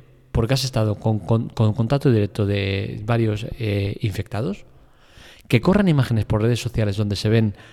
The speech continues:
a jóvenes pasando por las ventanas de habitación en habitación, otros que reconocen abiertamente que se han estado liando con gente que resulta que luego han empezado a tener síntomas. Todo esto, todo mezclado, los, eh, los clausuran, eh, ahí me-, los dejan ahí encerrados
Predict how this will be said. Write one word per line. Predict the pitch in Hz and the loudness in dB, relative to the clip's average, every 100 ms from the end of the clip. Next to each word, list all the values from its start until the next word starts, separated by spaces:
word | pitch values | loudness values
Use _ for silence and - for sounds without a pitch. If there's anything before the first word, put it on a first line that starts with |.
| - | -12
a | - 101 | -6 0
jóvenes | 127 113 107 101 | 4 6 4 2
pasando | - 98 113 113 | -2 0 2 2
por | 107 101 | 2 0
las | 92 | -2
ventanas | 95 104 113 98 | -2 0 0 2
de | |
habitación | 95 - - 117 | 0 -2 0 0
en | 107 | 2
habitación, | 98 98 90 117 110 117 - - - | 0 -2 0 4 4 2 -10 -8 2
otros | 127 123 110 | 2 2 0
que | - 110 - | 0 0 0
reconocen | 110 107 107 117 120 104 | -2 0 2 0 2 2
abiertamente | 101 104 104 110 104 | 2 0 0 0 -2
que | 101 | -2
se | 113 | -2
han | 110 | -2
estado | - 101 98 | -2 -2 0
liando | 98 101 98 | 0 0 -2
con | 90 | -4
gente | - 113 107 98 - - - - | 0 0 0 -2 -4 -20 -16 -4
que | 107 | -2
resulta | 101 131 123 | -2 -2 -2
que | 98 101 | 0 2
luego | 110 107 95 | 4 2 0
han | 101 104 | 0 -2
empezado | 98 92 101 | -2 0 0
a | |
tener | 92 92 | 0 -2
síntomas. | 87 123 117 113 120 - - - - - - | 0 0 2 0 0 -4 -16 -20 -20 -20 -2
Todo | - 160 120 | 4 6 4
esto, | 101 - 101 | 2 -4 -2
todo | 151 143 | 2 2
mezclado, | 113 - 135 180 233 - - _ - - - - - _ _ _ - - | 2 -2 0 0 -2 -8 -20 _ -20 -20 -20 -20 -20 _ _ _ -14 0
los, | 120 117 - - - - - | 6 6 4 -4 -20 -20 -4
eh, | 120 117 110 110 117 - 58 | 0 2 2 0 -2 -6 -8
los | 131 120 - | 2 2 2
clausuran, | 113 110 - 151 107 101 | 0 0 4 4 4 0
eh, | 113 107 - | -4 -4 -4
ahí | 113 123 | -2 -2
me-, | 110 - | -2 -2
los | 117 113 | 0 0
dejan | 131 143 | 0 0
ahí | 131 117 | 2 0
encerrados | - 110 95 98 95 | 0 0 0 -2 -6